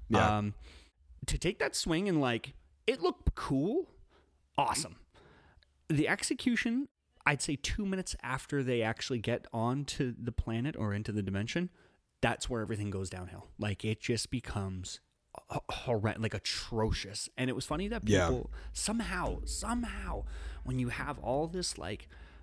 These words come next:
Speaker 2: fanta-, no pun intended, uh, fantastic backstory and, like, so many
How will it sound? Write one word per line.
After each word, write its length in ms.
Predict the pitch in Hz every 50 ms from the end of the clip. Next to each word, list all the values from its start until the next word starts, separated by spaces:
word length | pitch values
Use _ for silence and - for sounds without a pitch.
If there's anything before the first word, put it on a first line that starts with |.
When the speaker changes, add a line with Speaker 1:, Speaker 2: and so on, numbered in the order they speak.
| - -
Speaker 2:
fanta-, 680 | - - - 120 123 127 117 - - - 104 98 110 -
no 260 | - 120 104 92 - - 120 110
pun 160 | - 92 92
intended, 400 | 95 90 - 92 90 98 - - - - - - - - -
uh, 160 | 113 110 107 - -
fantastic 600 | - - 123 117 - 139 156 175 - 233 175 -
backstory 480 | 107 104 113 - - 151 147 156 - -
and, 200 | 113 113 113 107
like, 220 | 101 107 - - - - - - -
so 440 | - - - - - 139 147 185
many 400 | 214 240 277 277 285 277 262 -